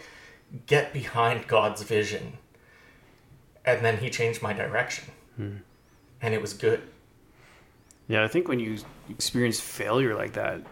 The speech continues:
Speaker 2: you have two responses. One is to treat it like you're being punished for something. "Okay, this is punishment for me not following the rules or me being a bad sinner.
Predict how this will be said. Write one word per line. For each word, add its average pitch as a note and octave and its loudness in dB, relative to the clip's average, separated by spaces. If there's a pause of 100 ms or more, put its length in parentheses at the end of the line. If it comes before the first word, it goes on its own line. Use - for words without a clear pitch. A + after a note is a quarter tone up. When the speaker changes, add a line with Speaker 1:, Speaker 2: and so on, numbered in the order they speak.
(1600)
Speaker 2:
you B2 2
have B2+ 6
two E3 4
responses. - 4 (560)
One A#2+ 2
is B2+ 4 (840)
to C3+ -4
treat B2+ 4
it B2+ 6
like A#2+ 0
you're A#2+ -2
being G#2+ -4
punished A#2+ -2
for C3+ -2
something. C#3+ -2 (500)
"Okay, G#2 -4
this G#2+ -6
is A2+ -12
punishment G#2 -8
for - -12
me G#2 -10
not - -12
following - -10 (200)
the - -16
rules - -14
or - -16
me - -16 (100)
being C#2+ -18
a - -20
bad - -12
sinner. - -10